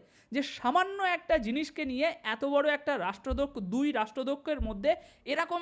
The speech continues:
একটা, মানে, কন্ট্রোভার্সির মতো একটা কথা বলবো আমরা, স্টেটমেন্ট দেবো আমরা? এই তোমাদের, আহ, মিডিয়া, ভারতের মিডিয়া তো গুজব ছড়ায়, এটা গুজব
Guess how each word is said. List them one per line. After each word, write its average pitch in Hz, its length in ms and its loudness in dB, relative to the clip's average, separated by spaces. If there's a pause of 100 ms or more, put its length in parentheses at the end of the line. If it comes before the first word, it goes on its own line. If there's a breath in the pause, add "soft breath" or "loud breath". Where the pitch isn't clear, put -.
(120)
একটা, 302 280 0 (240)
মানে, 214 320 -12
কন্ট্রোভার্সির 330 840 2
মতো 311 220 0 (120)
একটা 285 340 -2 (540 soft breath)
কথা 285 260 4
বলবো 311 240 4
আমরা, 294 320 4
স্টেটমেন্ট 311 540 -2
দেবো 302 200 4
আমরা? 294 280 2 (1080)
এই 330 280 6
তোমাদের, 349 440 4
আহ, 254 460 0
মিডিয়া, 320 340 4 (920)
ভারতের 359 400 4
মিডিয়া 339 300 6
তো 330 140 2
গুজব 226 420 6
ছড়ায়, 135 360 -6
এটা 240 200 2
গুজব 247 340 4